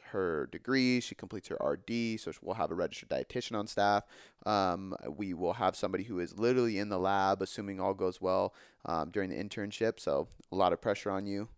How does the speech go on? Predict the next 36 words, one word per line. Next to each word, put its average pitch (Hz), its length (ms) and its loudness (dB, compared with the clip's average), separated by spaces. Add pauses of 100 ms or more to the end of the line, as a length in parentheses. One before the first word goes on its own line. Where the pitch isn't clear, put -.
(200)
Haley. 113 480 0
But, 95 260 4
um, 92 180 0
and 117 140 -2
for 127 120 0
those 113 220 4
who 117 100 -2
don't 104 260 2
know, 98 280 4 (300)
everybody 110 580 4
who 104 160 -6
works 98 260 -2
for - 100 -10
the 92 100 -8
team 104 260 -10
has 104 160 -8
to - 60 -16
go 95 100 2
through 92 140 -4
an 85 120 -6
internship - 320 -10
first. - 260 0
So - 80 -4
there's 82 300 0
a 78 160 -2
three-month 95 640 -6
non-paid 92 580 -2 (260)
internship 110 420 -4
process 95 500 2
of 95 100 -6
just, 90 260 -6
like, - 220 -2 (420)
a 107 100 0
ridiculous 101 640 0
amount 92 340 -2
of 87 260 2